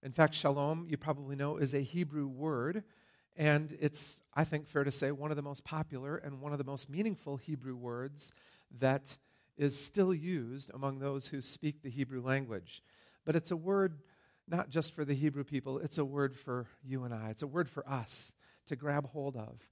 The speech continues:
And it's a concept, a theme for us to press into, because really what the word represents is an experience, a lifestyle.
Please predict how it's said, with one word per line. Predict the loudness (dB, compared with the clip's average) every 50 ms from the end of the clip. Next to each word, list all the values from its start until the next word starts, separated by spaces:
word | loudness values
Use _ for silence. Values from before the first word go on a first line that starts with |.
| _ _ _ _ 0
And | 0 2 2
it's | 0 -2 -4
a | -6
concept, | -6 -4 0 2 2 2 0 -2 -4 -2 0 0 0 -2 -4 -4
a | -4
theme | -4 -4 -4 -4 -2 -2 0 -2 -2 -6 -6 -4
for | 0 2 2
us | 2 2 0 -4
to | -8 -8
press | -8 -4 0 0 0 0 0 0 2
into, | 2 2 2 -2 -4 -4 -4 -4 -4 -8 -10 -12 -14 _ _ _ _ _ _ _ _ _ _ _ _ _ _ _ _ 2
because | 2 4 6 6 4 4
really | 6 6 8 8 8 8
what | 6 4 2 2
the | 2
word | 0 0 0 0 0 2 2
represents | 2 2 2 2 2 0 0 2 2 2 2 2 0 -4 -6 -4
is | -2 0 0
an | 0 0
experience, | -2 -2 -2 -4 -4 0 0 0 0 -2 -4 -8 -12 -16 _ -20 -20 -20 _ _ _ _ _ _ _ _ _ _ _ _ _ _ _ _ _ _ 6
a | 8
lifestyle. | 8 10 10 8 8 6 2 -2 -4 -4 -2 -2 -2 -4 -6 -8 -14